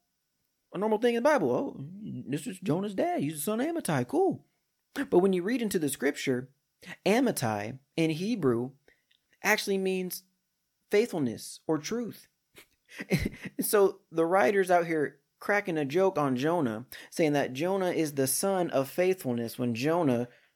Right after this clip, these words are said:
immediately ran when God called him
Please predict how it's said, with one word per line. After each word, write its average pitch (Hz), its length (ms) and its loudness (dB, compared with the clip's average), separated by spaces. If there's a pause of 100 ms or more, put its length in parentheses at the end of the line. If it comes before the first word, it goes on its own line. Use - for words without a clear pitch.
(160)
immediately 147 600 4
ran 135 440 2
when 127 140 -2
God 156 320 0
called 135 340 2
him 123 320 -8